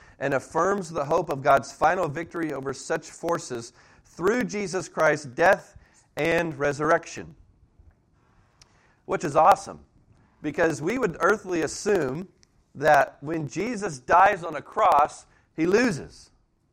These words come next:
But keep in mind what we just read here in verse twelve of Ephesians six, "Our battle's not against flesh and blood."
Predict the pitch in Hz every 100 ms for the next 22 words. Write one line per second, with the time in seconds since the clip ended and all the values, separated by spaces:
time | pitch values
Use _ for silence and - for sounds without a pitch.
0 | _ _ _ _ _ _ _ _ _ _
1 | _ _ _ - 196 185 233 233 196 185
2 | 202 175 170 233 233 185 180 - 147 175
3 | 240 165 170 202 _ _ _ _ - 165
4 | 180 165 160 170 - - 151 175 170 151
5 | 139 160 143 143 - - 233 - 180 147
6 | 160 196 180 156 196 196 185 - 160 170
7 | 170 202 196 -